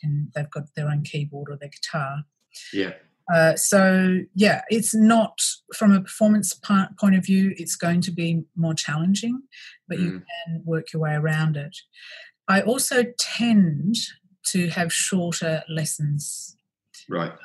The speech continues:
Speaker 1: Uh, now, I used to teach half-hour lessons. I don't teach half-hour lessons anymore. Uh, so now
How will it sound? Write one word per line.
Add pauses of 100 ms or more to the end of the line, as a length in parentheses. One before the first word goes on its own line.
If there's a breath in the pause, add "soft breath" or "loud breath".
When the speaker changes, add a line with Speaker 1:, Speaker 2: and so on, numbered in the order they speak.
(160)
Speaker 1:
Uh, (240)
now,
I
used
to
teach
half-hour
lessons.
I
don't
teach
half-hour
lessons
anymore. (600 loud breath)
Uh,
so
now